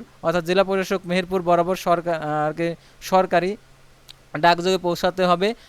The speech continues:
আর দেখতে পাচ্ছেন কোঠা যদি থাকে, বাম পাশে আবেদনকারীর পূর্ণাঙ্গ নাম, ঠিকানা ও স্পষ্ট অক্ষরে লিখতে হবে। আর নির্ধারিত আবেদন ফর্মটি, ফর্মটি জেলা প্রশাসকের কার্যালয়, মেহেরপুর স্থানীয় সরকার শাখা, দেখতে পাচ্ছেন ডাব্লিউ ডাব্লিউ ডাব্লিউ ডট মেহেরপুর ডট গভ ডট বিডি ওয়েবসাইটে পাওয়া যাবে।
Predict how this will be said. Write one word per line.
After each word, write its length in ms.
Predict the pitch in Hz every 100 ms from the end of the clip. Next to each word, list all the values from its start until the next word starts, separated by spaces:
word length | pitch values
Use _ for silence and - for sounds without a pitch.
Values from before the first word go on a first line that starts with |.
| -
আর 120 | 170
দেখতে 240 | 170 185 190
পাচ্ছেন 320 | 185 165 170
কোঠা 300 | 180 180 190
যদি 180 | 185 185
থাকে, 340 | 185 170 202 - - -
বাম 200 | 160 180
পাশে 300 | 190 190 185
আবেদনকারীর 520 | 165 170 180 180 185
পূর্ণাঙ্গ 380 | 180 175 180 185
নাম, 300 | 185 170 175
ঠিকানা 340 | 175 165 170 165 - _ -
ও 120 | 170
স্পষ্ট 320 | - 185 -
অক্ষরে 240 | 175 185
লিখতে 260 | 170 160 -
হবে। 260 | 180 190 214 - -
আর 120 | 170
নির্ধারিত 380 | 185 180 196 196
আবেদন 340 | 175 170 185
ফর্মটি, 520 | 175 180 180 180 175 175 - - -
ফর্মটি 360 | 180 190 180 170
জেলা 240 | 156 175
প্রশাসকের 400 | 180 180 - 185
কার্যালয়, 400 | 180 170 175 170
মেহেরপুর 420 | 160 170 175 175
স্থানীয় 260 | 165 180 175
সরকার 320 | - 165 160
শাখা, 380 | 165 170 156 190 - - - 160
দেখতে 180 | 165
পাচ্ছেন 260 | 175 175 185
ডাব্লিউ 260 | 170 165 180
ডাব্লিউ 200 | 185 185
ডাব্লিউ 100 | 185
ডট 100 | 170
মেহেরপুর 360 | 170 170 185
ডট 180 | 165 165
গভ 120 | 160 160
ডট 160 | 160 156
বিডি 180 | 160
ওয়েবসাইটে 420 | 180 160 - 165 -
পাওয়া 200 | 151 139
যাবে। 240 | 123 113